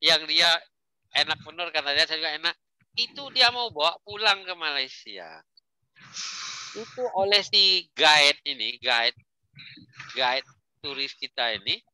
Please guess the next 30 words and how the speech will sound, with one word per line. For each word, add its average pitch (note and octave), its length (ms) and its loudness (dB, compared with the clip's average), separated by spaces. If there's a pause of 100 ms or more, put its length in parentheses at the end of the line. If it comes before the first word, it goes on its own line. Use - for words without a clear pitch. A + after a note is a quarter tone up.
(400)
itu C#4+ 340 -4 (400)
di, A3+ 140 0 (260)
di A3 160 2 (300)
apa, F#3+ 340 0
diatur, G#3 580 2
"Oh, G#3 300 -2
belinya A3+ 300 -2
di A#3+ 120 2
sana, A#3 300 -2
Pak. F3 220 -6
Kita G3+ 200 -2
udah G3 200 -2
atur F3+ 320 -6
ini, G3+ 240 -4
nanti G3 280 -2
di F#3+ 120 -12
sana F#3+ 440 0
semuanya, E3+ 640 -2
ini F#3 180 -2
bagus, F3 380 -2
ini G3 180 -4
itu." G3 220 -10 (760)
Yang F3+ 280 2
ternyata E3 460 0
setelah D#3+ 540 0 (260)
dibeli D3 580 -6
dan D#3 160 -4
dibawa D3 400 -6
pulang C3 400 -4
itu A3 440 -14